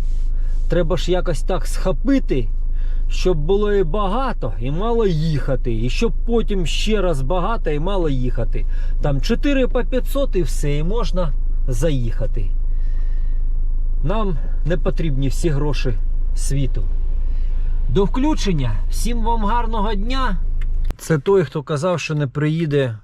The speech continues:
в центр. Дивіться, де я. А? Як вам? Впізнали? Чотириста п'ятдесят за десять. Ось тепер шукаю і думаю, фільтри поставив, як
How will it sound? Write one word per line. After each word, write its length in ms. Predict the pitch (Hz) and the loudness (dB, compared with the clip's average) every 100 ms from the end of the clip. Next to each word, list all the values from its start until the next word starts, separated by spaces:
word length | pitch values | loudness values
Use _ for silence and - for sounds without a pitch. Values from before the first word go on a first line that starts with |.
| - | -18
в 60 | |
центр. 540 | - - 143 117 104 92 87 - | -8 -2 0 -2 -6 -12 -18 -14
Дивіться, 460 | 107 120 135 127 131 | -4 0 0 -2 -4
де 240 | 113 120 | -4 -4
я. 120 | 107 104 104 - - - - - - - - - - | -6 -10 -18 -20 -20 -20 -20 -20 -20 -20 -20 -20 -4
А? 280 | 131 151 165 - - - - - | 0 2 0 -4 -20 -20 -20 -6
Як 340 | 123 123 117 | -2 -2 -2
вам? 300 | 113 104 104 107 - - - - | -8 -10 -12 -16 -20 -20 -20 -6
Впізнали? 720 | 131 110 156 185 156 110 107 - - - - - - - - - - - - - - - - - - | -4 -2 -2 -2 -4 -6 -12 -20 -20 -20 -20 -20 -20 -20 -20 -20 -20 -20 -20 -20 -20 -20 -20 -20 -16
Чотириста 520 | - 180 285 277 - 262 | -6 -2 0 0 -2 -6
п'ятдесят 500 | 254 233 - 262 180 | -4 -6 -4 -6 -4
за 160 | 233 | -6
десять. 600 | 190 269 254 180 180 - 165 - | -4 -4 -4 -4 -6 -6 -8 -4
Ось 160 | 170 - | -4 -4
тепер 360 | 208 240 240 | -2 0 0
шукаю 640 | - 214 226 247 233 214 196 | -2 -6 -2 0 2 2 2
і 40 | |
думаю, 600 | 160 233 208 202 185 165 | -2 -6 -2 0 2 0
фільтри 400 | - 175 160 214 | -2 -4 -2 -4
поставив, 500 | 185 190 - 208 185 | -2 -4 -2 0 0
як 420 | 165 190 170 - | 0 0 -2 -8